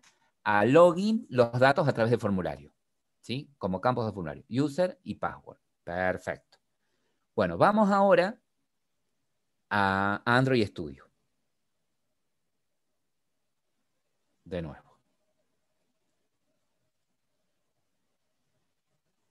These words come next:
Bien, Miguel. Bueno, entonces,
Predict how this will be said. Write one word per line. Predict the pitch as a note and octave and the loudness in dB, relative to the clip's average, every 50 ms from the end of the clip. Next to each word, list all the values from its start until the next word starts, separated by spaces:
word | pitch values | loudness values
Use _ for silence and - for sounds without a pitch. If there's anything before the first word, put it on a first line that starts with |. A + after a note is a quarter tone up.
| _ _ _ _ _ _ _ - | _ _ _ _ _ _ _ -10
Bien, | G2 G#2+ A2+ G#2+ F#2 | -4 -2 0 0 0
Miguel. | F2 E2 D2+ C#2+ C#2 - _ _ _ _ _ _ _ _ _ | -2 -6 -8 -12 -16 -18 _ _ _ _ _ _ _ _ _
Bueno, | - A2 F2+ E2+ | 0 2 2 2
entonces, | G2 B2+ D3+ D#3 C3+ A2 - - D2 - - | 0 2 4 4 2 2 0 -6 -14 -18 -20